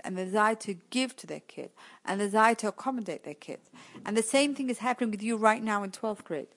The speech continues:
You're already dreaming of what you could do for your kids. Seven. So, again, let's go to the world of nature. The world of the miraculous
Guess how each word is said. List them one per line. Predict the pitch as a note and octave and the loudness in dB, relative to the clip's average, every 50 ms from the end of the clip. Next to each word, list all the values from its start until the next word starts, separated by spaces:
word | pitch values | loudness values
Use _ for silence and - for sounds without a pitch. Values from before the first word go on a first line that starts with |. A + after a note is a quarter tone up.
| - - - - | -20 -20 -16 -2
You're | - G3+ G#3+ G#3+ | 4 8 10 12
already | G#3+ A3+ A3+ A#3 B3 B3 B3+ - C4+ A#3+ | 12 12 12 12 12 12 12 8 2 -4
dreaming | G3 - G3+ G3+ G#3+ A#3+ B3+ B3 A#3 A3 G#3 G#3 G#3 | -4 -4 -2 0 2 2 2 2 2 0 0 -2 -4
of | F#3 - | 0 4
what | G3+ G#3+ - - | 6 6 6 4
you | A3 | 0
could | G#3+ - G3 | -6 -8 -6
do | G3 A3 G3+ | -6 -6 -6
for | - - | -4 -6
your | G#3 F#3+ F3+ | -6 -6 -8
kids. | F3+ - G3+ F#3+ E3+ D#3+ - _ _ _ _ _ _ _ _ _ _ _ _ _ _ _ _ _ _ _ _ _ _ _ _ _ _ _ _ _ _ _ _ _ _ _ _ _ _ _ _ _ _ _ _ _ _ _ _ _ _ _ _ _ _ _ _ _ _ _ - - - - - | -8 -10 -10 -8 -8 -10 -10 _ _ _ _ _ _ _ _ _ _ _ _ _ _ _ _ _ _ _ _ _ _ _ _ _ _ _ _ _ _ _ _ _ _ _ _ _ _ _ _ _ _ _ _ _ _ _ _ _ _ _ _ _ _ _ _ _ _ _ -20 -20 -20 -16 -16
Seven. | F#3 E3+ E3+ F#3+ F#3+ _ _ _ _ _ _ _ _ _ _ _ _ _ _ _ _ _ _ _ _ _ _ _ _ _ _ _ _ _ _ _ _ _ _ _ _ _ _ _ _ _ _ _ _ | -14 -14 -14 -16 -20 _ _ _ _ _ _ _ _ _ _ _ _ _ _ _ _ _ _ _ _ _ _ _ _ _ _ _ _ _ _ _ _ _ _ _ _ _ _ _ _ _ _ _ _
So, | - - - - - C#4 C4 C4 B3+ A3+ - - - _ _ _ _ _ _ _ _ _ _ _ _ - | -10 -6 -4 0 4 6 6 8 6 4 2 -2 -10 _ _ _ _ _ _ _ _ _ _ _ _ 2
again, | B3 C4+ C4 D#4+ D4 A3+ G3+ F#3 F#3+ G3 - _ _ _ _ _ _ _ _ _ _ _ _ _ _ _ _ _ B3 | 2 6 8 8 8 8 8 4 0 -12 -18 _ _ _ _ _ _ _ _ _ _ _ _ _ _ _ _ _ 6
let's | D4 F4 E4+ - | 6 6 6 4
go | - E4 D#4 D4 | 2 2 2 2
to | - C#4 | 0 2
the | C4 B3+ B3 A#3+ A#3 - | 6 6 8 8 6 2
world | - - A3 A#3+ B3 A#3+ A#3 A3+ | 0 4 6 8 10 8 8 6
of | A3+ G#3+ | 2 0
nature. | G#3+ A3 G#3 F#3+ F#3 - - G3 | 0 -2 -2 -2 -4 -4 0 2
The | G3+ G#3+ | 2 2
world | A3 A#3+ C#4 D4 D#4+ F4 E4+ | 4 6 8 8 8 8 6
of | - - C4 | 2 0 0
the | B3+ A#3+ | 2 0
miraculous | A3 A3+ A3+ A3 A#3 A#3+ B3+ B3+ - - - G3+ F#3 F3 F3 F3+ - - - - - | 2 0 2 4 4 4 4 4 0 -4 -2 0 2 4 4 4 2 0 -4 -10 -14